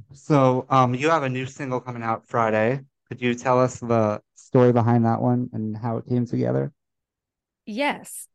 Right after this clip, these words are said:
Speaker 2: so I wrote that with my friend Meg McCree, which she just put out a song that we wrote together, uh, with Lainey Wilson last week, which I think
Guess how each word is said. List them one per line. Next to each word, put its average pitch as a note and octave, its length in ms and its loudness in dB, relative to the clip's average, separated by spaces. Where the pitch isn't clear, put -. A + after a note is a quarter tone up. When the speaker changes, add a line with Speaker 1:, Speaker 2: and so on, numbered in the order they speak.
Speaker 2:
so G3+ 840 -2
I G#3 200 0
wrote A#3+ 300 -2
that F#3+ 380 -2
with G3 280 -8
my G3+ 180 -6
friend F#3+ 260 -4
Meg F3 180 -6
McCree, A3 360 -8
which A3 300 -4
she - 240 -6
just B3+ 180 -8
put G#3 120 -4
out F3+ 180 -2
a F#3+ 60 -6
song G3+ 220 -4
that F#3 80 -4
we F3+ 100 -4
wrote F#3 220 -6
together, F3+ 540 -6
uh, F#3 200 -4
with F#3 140 -10
Lainey F#3 200 -4
Wilson F3 460 -6
last G3+ 360 -4
week, A3 220 -2
which G#3+ 160 -2
I B3+ 80 -2
think D#4+ 400 -4